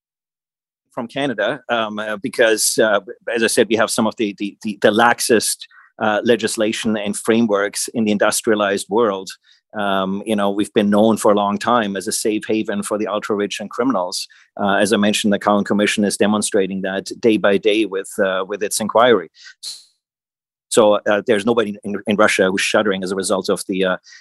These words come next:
uh, the Canadian announcement. But it is, of course, helpful when allies show unity of effort, which Canada is doing here, at least in terms of, um, of, of, of, uh,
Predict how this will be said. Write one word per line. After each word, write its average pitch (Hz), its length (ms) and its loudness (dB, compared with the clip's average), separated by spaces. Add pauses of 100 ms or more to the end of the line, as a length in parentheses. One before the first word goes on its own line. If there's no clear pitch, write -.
(160)
uh, 98 60 0
the 92 120 -2
Canadian 107 380 2
announcement. 98 640 0
But 110 260 2 (200)
it 113 340 0
is, 113 160 2
of 120 140 -2
course, 104 300 -2
helpful 104 560 -2 (360)
when 110 280 0
allies 107 420 0
show 101 540 0
unity 107 480 -2
of 98 180 -4
effort, 110 520 0
which 107 300 -4
Canada 101 640 -2
is 104 560 0
doing 113 360 4
here, 98 440 -2
at 101 140 -8
least 104 360 -4
in 101 140 -2
terms 101 400 2
of, 95 300 2 (440)
um, 95 420 0
of, - 280 -2
of, 95 160 -2 (160)
of, - 320 -4 (120)
uh, 95 280 4